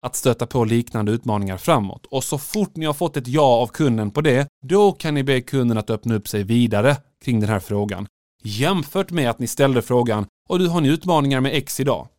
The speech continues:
"Nej, det har vi inte, tack och hej." Det är så lätt för kunderna, smashläge, att bara säga, "Nej, vet du vad, vi kanske har det egentligen, men jag säger ändå nej för att det är lite mer bekvämt och det är min autopilot som säger nej på det."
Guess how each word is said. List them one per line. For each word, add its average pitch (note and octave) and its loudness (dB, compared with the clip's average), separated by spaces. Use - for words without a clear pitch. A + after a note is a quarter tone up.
"Nej, E3+ 0
det E3+ 2
har E3 4
vi D3 2
inte, C#3 -4
tack - -10
och A2+ -10
hej." G2+ -10
Det D3 -2
är D#3+ 2
så F3 -2
lätt F3 0
för - -10
kunderna, D#3 2
smashläge, D3+ 2
att A#2 -4
bara C#3+ 0
säga, B2 -2
"Nej, C#3+ -2
vet C3+ -2
du C3+ -8
vad, B2+ 4
vi B2+ -14
kanske C#3 -4
har C3 2
det A#2 0
egentligen, A2+ -2
men A#2 -2
jag A#2 -2
säger G#2+ 0
ändå A2+ 0
nej G#2+ 0
för - -8
att G2+ -8
det A2 -2
är G#2 -2
lite G2+ -6
mer G#2 -2
bekvämt G2 -4
och B2 -6
det A2+ -2
är - 0
min A#2 0
autopilot A#2+ -2
som G#2+ -6
säger G2+ -4
nej G#2 -2
på - -16
det." - -14